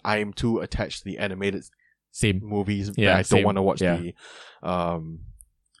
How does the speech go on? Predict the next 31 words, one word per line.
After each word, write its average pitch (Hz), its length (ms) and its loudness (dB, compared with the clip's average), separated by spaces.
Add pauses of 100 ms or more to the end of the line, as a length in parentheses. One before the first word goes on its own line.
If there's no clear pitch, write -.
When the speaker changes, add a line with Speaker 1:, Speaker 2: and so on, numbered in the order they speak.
(160)
Speaker 1:
remakes. 98 720 -6 (140)
Speaker 2:
Yeah. 95 260 4 (480)
Speaker 1:
But 120 260 2 (200)
Chef, - 680 -2 (220)
Iron 120 300 2
Man 123 220 0
two, 123 240 2
Iron 113 320 -2
Man, 117 400 -4
those 113 260 4
are 110 60 0
the 98 100 -2
stuff 113 260 0
that 92 100 -2
he's 98 280 -10
made. 110 280 -2 (200)
Elf, - 600 -8 (440)
he, 104 300 -2
I 98 100 -2
think 120 240 -4
he 98 220 -6
directed 98 680 0 (120)
Elf. 139 380 2 (520)
Yeah, 151 320 2 (100)
I 143 160 -2
love 160 420 4 (220)
all 135 200 10
those 131 260 6 (100)
things, 87 480 -6
and 113 160 -2
I 110 120 2